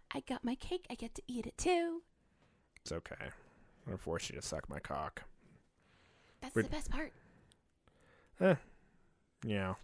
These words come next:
Speaker 2: I, I don't, I don't see a whole lot of women lined up to, you know, steal me away from you.
Speaker 1: Um,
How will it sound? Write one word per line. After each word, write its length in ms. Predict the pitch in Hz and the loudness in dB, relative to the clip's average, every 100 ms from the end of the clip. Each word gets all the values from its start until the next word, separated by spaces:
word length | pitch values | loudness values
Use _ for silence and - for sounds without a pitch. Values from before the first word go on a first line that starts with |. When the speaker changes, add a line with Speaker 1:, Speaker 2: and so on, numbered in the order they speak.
| - _ _ _ - | -16 _ _ _ 2
Speaker 2:
I, 260 | 120 110 | 2 8
I 20 | |
don't, 180 | 120 120 - | 6 6 8
I 100 | 143 | 8
don't 200 | 147 - | 8 6
see 260 | - 135 123 | 6 10 10
a 60 | |
whole 240 | 117 131 127 | 8 8 10
lot 160 | 123 | 10
of 80 | 113 | 8
women 320 | 113 131 131 | 8 6 6
lined 460 | 110 101 113 123 113 | 4 6 6 6 6
up 260 | 110 147 - _ | 8 6 4 _
to, 340 | - 104 95 - _ _ _ - - - - - | 2 2 2 -2 _ _ _ -20 -20 -20 -18 -6
you 100 | 95 | -2
know, 200 | 90 - - - | -2 -4 -12 -14
steal 800 | - - - 120 120 117 120 127 - - - 233 | -6 -4 2 6 8 8 6 4 -8 -20 -20 -6
me 280 | 156 120 107 | 0 4 4
away 300 | 101 104 123 | 6 6 6
from 200 | 156 147 | 4 4
you. 280 | 147 156 160 - - - _ _ | 6 6 2 -10 -20 -20 _ _
Speaker 1:
Um, 140 | 262 | 4